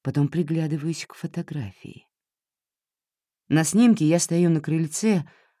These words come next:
обнимая руками заметный животик. У меня замирает сердце. Я, конечно, не в курсе про свою беременность.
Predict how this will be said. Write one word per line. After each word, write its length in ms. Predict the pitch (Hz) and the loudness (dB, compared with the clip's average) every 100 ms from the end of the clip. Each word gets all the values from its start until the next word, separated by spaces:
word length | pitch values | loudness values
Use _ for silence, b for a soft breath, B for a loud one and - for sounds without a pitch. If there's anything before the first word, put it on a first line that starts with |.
| b _ | b _
обнимая 600 | 135 139 151 170 156 147 | -2 2 4 2 2 0
руками 460 | 147 151 190 175 131 | -2 -4 -2 0 -2
заметный 580 | 113 135 170 - 151 | -4 -4 -4 -6 -8
животик. 760 | 135 143 151 180 - - - _ _ _ _ _ _ _ _ _ _ _ _ _ - | -6 -10 -12 -16 -18 -20 -20 _ _ _ _ _ _ _ _ _ _ _ _ _ -6
У 60 | |
меня 220 | 98 92 95 | -4 -2 -2
замирает 420 | 98 90 101 - | -4 -6 -8 -10
сердце. 460 | - - - - - _ _ _ _ _ _ _ _ _ _ _ _ _ _ | -12 -14 -16 -20 -20 _ _ _ _ _ _ _ _ _ _ _ _ _ _
Я, 260 | 107 110 123 | -12 -10 -10
конечно, 380 | 107 101 92 113 | -8 -8 -4 -2
не 140 | 117 | -2
в 100 | 123 | -4
курсе 380 | - 220 - 113 | -2 -2 -2 -8
про 120 | - | -12
свою 260 | - 113 117 | -12 -10 -8
беременность. 600 | 117 120 120 - - | -8 -8 -12 -14 -16